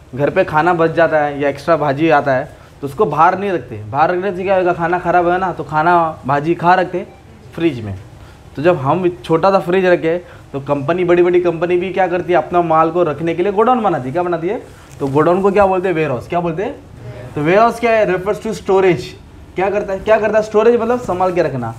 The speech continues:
Preserve, care करना। किसका? Goods का। From the time of production, from the time of, जब बना, जब भी चीज़ को manufacture किया जाता है तो goods,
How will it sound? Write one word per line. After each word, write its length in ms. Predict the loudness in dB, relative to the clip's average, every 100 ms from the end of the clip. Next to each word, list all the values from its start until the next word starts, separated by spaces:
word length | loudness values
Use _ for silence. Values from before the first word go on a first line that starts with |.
| -16 -20 -4
Preserve, 440 | 0 2 4 2 0 0
care 200 | 2 2
करना। 280 | 0 -2 -2
किसका? 420 | -4 2 4 4 0 -2
Goods 260 | -2 -2
का। 200 | -8 -8 -10 -16 -20 -20 -10 0
From 180 | 2 4
the 60 | 2
time 260 | 0 2
of 100 | 0
production, 460 | 2 2 0 -4 -6
from 200 | -4 -2
the 60 | 0
time 200 | 2 2
of, 140 | 2 -2 -16 -18 -16 -14 -12
जब 260 | 0 0 4
बना, 240 | 2 2 -2
जब 160 | -2 0
भी 180 | 0 -2
चीज़ 240 | -4 -4
को 100 | -2 0
manufacture 560 | 0 -2 -4 -2 -4
किया 160 | 2 2
जाता 220 | 4 2
है 80 | 0
तो 100 | -2
goods, 300 | 0 0 0